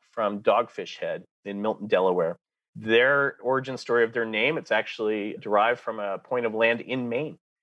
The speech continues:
And Sam Calagione and his family have had property just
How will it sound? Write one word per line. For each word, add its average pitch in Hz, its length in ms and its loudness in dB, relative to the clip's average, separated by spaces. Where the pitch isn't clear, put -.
And 101 120 -10
Sam 104 280 0
Calagione 110 800 2
and 104 80 -4
his 101 180 -4
family 117 380 4
have 101 80 0
had - 200 2
property 107 580 -2
just 104 300 -12